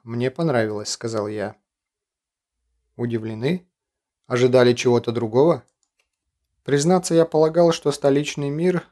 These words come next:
расы лучших воинов галактики окажется чуть больше пропитан духом милитаризма. Тарин. Надо же, а произнести его имя оказалось совсем не так сложно, как я думал.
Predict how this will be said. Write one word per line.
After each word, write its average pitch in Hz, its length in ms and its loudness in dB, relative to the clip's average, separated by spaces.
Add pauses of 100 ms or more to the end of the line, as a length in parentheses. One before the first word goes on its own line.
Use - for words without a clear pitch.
расы 131 400 0
лучших 123 400 -2
воинов 117 400 0
галактики 143 720 0 (440)
окажется 180 840 0
чуть 180 240 -4
больше 151 400 0
пропитан 123 580 -2
духом 110 300 -8
милитаризма. 113 800 0 (380)
Тарин. 104 460 -10 (1300)
Надо 110 340 -4
же, 113 220 -4 (160)
а 113 80 -8
произнести 120 560 0
его 110 200 0
имя 117 260 -2
оказалось 113 420 -4
совсем 135 460 -4
не 151 100 -10
так 165 200 -6
сложно, 110 360 -4
как - 180 -16
я 120 100 0
думал. 110 380 -8